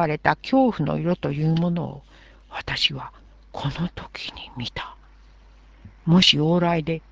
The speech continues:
突然であったならば、おそらく自分の雇い人とは認められないであろうと思われるほどに、Fの総合は全く変わっていた。彼は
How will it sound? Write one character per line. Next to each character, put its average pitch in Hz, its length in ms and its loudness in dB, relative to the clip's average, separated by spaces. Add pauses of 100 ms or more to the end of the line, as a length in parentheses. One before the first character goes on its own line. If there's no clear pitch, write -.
(100)
突 247 300 6
然 247 300 8
で 196 120 6
あ 202 80 6
っ 202 100 -2
た 143 140 0
な 151 140 -2
ら 147 140 -2
ば、 139 200 -10 (500)
お 156 80 -4
そ 160 180 -2
ら - 200 -8
く - 240 -14
自 156 220 -4
分 220 240 8
の 240 100 8
雇 220 380 4
い 233 40 2
人 220 220 8
と 202 160 2
は 82 260 2
認 170 280 4
め 277 160 8
ら 277 120 8
れ 269 120 8
な 262 160 8
い 185 80 4
で 156 100 0
あ 160 120 2
ろ 180 160 0
う 147 60 -2
と - 140 -6
思 156 220 2
わ 170 160 2
れ 165 120 -2
る 135 120 -8
ほ - 180 -8
ど 143 160 -2
に、 - 200 -8 (560)
F 214 280 6
の 113 160 -2
総 - 220 -4
合 156 420 -2
は 139 140 -6 (400)
全 185 260 6 (440)
く - 120 -20 (140)
変 180 100 -2
わ 170 60 -2
っ - 40 -4 (120)
て 165 100 -4
い 147 80 -4
た。 - 220 -10 (960)
彼 165 240 0
は - 240 -8